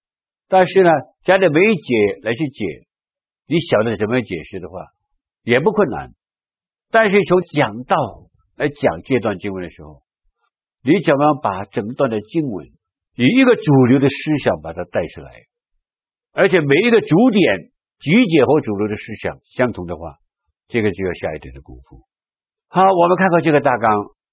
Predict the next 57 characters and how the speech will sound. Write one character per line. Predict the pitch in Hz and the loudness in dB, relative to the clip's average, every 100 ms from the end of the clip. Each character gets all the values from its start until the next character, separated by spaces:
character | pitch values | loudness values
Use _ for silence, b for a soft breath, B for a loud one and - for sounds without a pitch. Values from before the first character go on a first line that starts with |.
| _ | _
也 | 123 | 0
再 | 135 220 | 2 2
回 | - 147 160 | 2 4 4
到 | - | 4
圣 | 160 175 | 2 0
经 | 147 | 2
里 | 131 | 2
面， | 127 123 98 | 2 0 0
再 | - 147 | 0 0
重 | - - 131 | 0 -4 -4
新 | 160 160 | -2 -4
看 | 143 135 | -2 -2
这 | 117 | -2
个 | 113 | -2
大 | 113 | -2
纲 | 104 98 87 _ _ _ _ _ | -2 -6 -10 _ _ _ _ _
有 | - 131 | -2 2
没 | 143 | 2
有 | 120 | 2
错， | - 131 82 _ _ _ _ | 2 0 0 _ _ _ _
我 | - 117 | -2 2
们 | 127 | 2
都 | 151 | 2
决 | 143 127 | 2 2
定 | 139 135 71 _ | 4 2 0 _
可 | - 139 | -2 0
以 | |
这 | 113 | 2
样 | 123 117 | 2 2
讲 | 90 80 | -2 -6
的 | 87 | -6
话。 | 95 80 _ _ _ _ _ _ | -8 -8 _ _ _ _ _ _
所 | - | 2
以 | 220 | 4
我 | 190 | 4
们 | 151 156 | 4 4
现 | 160 | 4
在 | 143 | 2
再 | 143 185 135 101 | 2 2 2 0
从 | - 127 | -2 0
这 | 131 | 2
个 | 117 | 2
大 | 117 110 | 2 0
纲 | 101 | 0
里 | 92 78 | -2 -8
面 | 82 69 _ _ _ - | -12 -14 _ _ _ -10
看 | 123 | -6
一 | 101 | -6
看， | 95 101 85 _ _ _ | -4 -8 -8 _ _ _
是 | - - 240 | -14 -4 0
不 | 214 | 2
是 | 190 - 147 | 0 0 0
每 | 107 | 2
一 | 110 | 0
个 | 117 | -2
主 | - 101 | -4 -8
点 | 117 76 | -6 -8